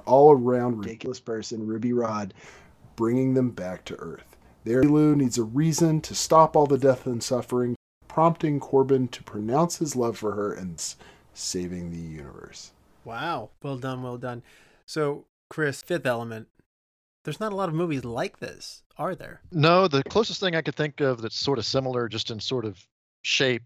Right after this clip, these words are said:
Speaker 4: is, like, Starship Troopers, right? Where it's just a campy
Speaker 1: Yeah.
Speaker 4: sci-fi romp.
Speaker 3: I was thinking
Speaker 1: Yep.
Speaker 3: Guardians of the Galaxy, but still, there are not a lot of these out there.
Speaker 4: Yeah, it's just the, the whole winking at the audience that Starship Troopers does a little bit more,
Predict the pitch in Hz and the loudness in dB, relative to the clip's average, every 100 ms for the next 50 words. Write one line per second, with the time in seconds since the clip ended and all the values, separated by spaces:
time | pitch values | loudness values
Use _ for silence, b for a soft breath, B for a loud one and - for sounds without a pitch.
0 | - 110 101 104 - 127 - 117 - 120 | -10 -8 -6 -6 -2 -2 -2 -6 -8 -8
1 | 98 87 - - - 110 113 113 113 180 | -8 -14 -16 -20 -8 -6 -4 -6 -6 -4
2 | 127 - 131 123 120 - 120 117 113 110 | -4 2 6 6 4 0 0 2 0 0
3 | 98 92 87 _ _ _ _ 160 175 175 | -4 -8 -10 _ _ _ _ -6 -4 0
4 | 127 131 131 131 131 123 131 123 127 120 | 0 0 -2 -4 -8 -10 -10 -6 -6 -10
5 | - 110 - 117 110 _ _ _ - 180 | -14 -18 -16 -20 -20 _ _ _ -20 -20
6 | 170 131 - 180 123 107 _ _ _ - | -16 -16 -6 -4 -4 -8 _ _ _ -10
7 | 147 147 143 123 120 117 110 110 117 107 | -6 -4 -4 -4 -6 -8 -14 -16 -12 -12
8 | - - - 101 98 110 - - - 135 | -14 -18 -10 -6 -2 -2 -2 -6 0 0
9 | 117 113 147 123 127 127 117 110 104 107 | 2 2 0 0 -2 -4 -6 -2 0 0
10 | 104 101 101 - 113 110 107 110 107 110 | -2 -8 -12 -6 -4 -4 -8 -8 -6 -4
11 | 101 95 110 123 139 143 143 | -4 -4 -2 0 0 -2 -4